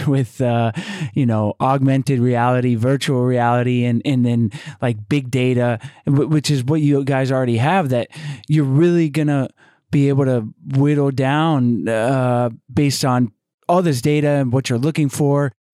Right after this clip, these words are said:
everything in between. But I kind of,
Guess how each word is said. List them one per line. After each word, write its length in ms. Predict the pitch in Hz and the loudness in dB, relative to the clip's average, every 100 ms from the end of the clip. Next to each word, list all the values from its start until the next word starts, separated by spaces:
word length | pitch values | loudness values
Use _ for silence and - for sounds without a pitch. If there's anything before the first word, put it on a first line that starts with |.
| _ - | _ -14
everything 460 | - 185 185 175 156 | -2 0 2 2 2
in 80 | 135 | 2
between. 720 | 127 131 165 185 160 127 107 _ - | 0 2 4 4 4 2 -2 _ -4
But 200 | 147 143 _ - | 0 0 _ -2
I 240 | 151 151 | 0 0
kind 240 | 160 190 | 2 2
of, 80 | 170 | 2